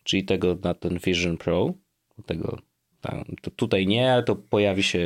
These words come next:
jakoś tam kiedyś tam. Em, natomiast na wszystkie systemy iMessage dostaje nowy protokół szyfrowania. Dużo bezpieczniejszy niż ten, który mieli do tej pory.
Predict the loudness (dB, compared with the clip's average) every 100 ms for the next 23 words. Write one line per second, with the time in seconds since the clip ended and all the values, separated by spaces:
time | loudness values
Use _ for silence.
0 | -2 -4 -4 -4 -4 -4 -6 -6 -4 -2
1 | 0 0 0 -2 _ -10 -6 -6 -8 0
2 | 4 6 6 4 0 -4 -12 _ -2 2
3 | 2 4 4 2 0 -4 -4 -2 0 0
4 | 0 -2 0 0 2 4 2 -2 _ _
5 | _ _ _ 0 2 2 2 0 -2 0
6 | 0 0 2 2 2 0 0 2 4 2
7 | 2 0 0 -2 0 0 0 -2 -2 0
8 | 0 0 0 -2 -8 _ _ _ _ _
9 | _ _ _ _ _ -14 0 2 4 2
10 | 2 0 0 0 2 2 2 2 2 2
11 | 0 -2 -2 -2 2 2 2 -2 -4 -2
12 | -2 0